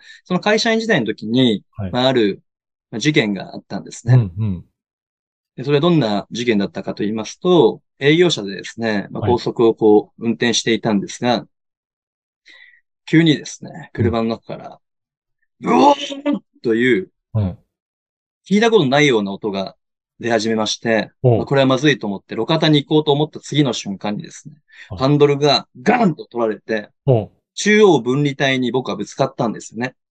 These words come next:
Speaker 2: はい。
Speaker 1: で、そこからこう回避しようと、まあ、ハンドルを切ってしまったので、
Speaker 2: はい。
Speaker 1: 車はスピンしてしまったんですよ。
Speaker 2: おう、おう。
Speaker 1: で、僕はその時、第車-、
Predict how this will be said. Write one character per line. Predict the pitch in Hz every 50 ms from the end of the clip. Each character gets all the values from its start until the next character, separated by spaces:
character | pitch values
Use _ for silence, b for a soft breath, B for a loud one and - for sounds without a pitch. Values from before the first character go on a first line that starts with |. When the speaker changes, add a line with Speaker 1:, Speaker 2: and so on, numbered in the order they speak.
| _ _
Speaker 2:
は | - 120 127 131 127
い。 | 107 92 85 - _ _ _ _ _ _ _ _ _ _ _ b b b b _
Speaker 1:
で、 | 165 156
そ | 160 170
こ | 165 160
か | 156 180 156
ら | 156 151
こ | - 165
う | 151
回 | - 170 170 170
避 | 151
し | 135 - - 123
よ | 113 107 101
う | _
と、 | _ 117 113 110 104
ま | 101 101
あ、 |
ハ | 139 147
ン | 156 156
ド | 151
ル | 151
を | 151
切 | - - _
っ |
て | _ -
し | - - 113
ま | 104
っ | 98 _ _
た | -
の | 104 98 95
で、 | 104 117
Speaker 2:
は | 117 113 104
い。 | - - 101
Speaker 1:
車 | 95 160 180 196 196
は | 190 180
ス | - _
ピ | - 247
ン | 226 202
し | -
て | -
し | - - 113
ま | 104
っ | - _
た | - 101
ん | -
で | -
す | - - 120
よ。 | 123 135 131
Speaker 2:
お | 131 131 127 123 120 113 104 95 87 82
う、 | -
お | 107 104 98 92 87 82
う。 | - _ _ _ _ _ _ _ _ _ _ _ _
Speaker 1:
で、 | _ 160
僕 | 170 175 170 -
は | 143
そ | 147
の | 147 139
時、 | 139 143 139 - 117 110 104 101
第 | 120 127 127
車-、 | 147 147 -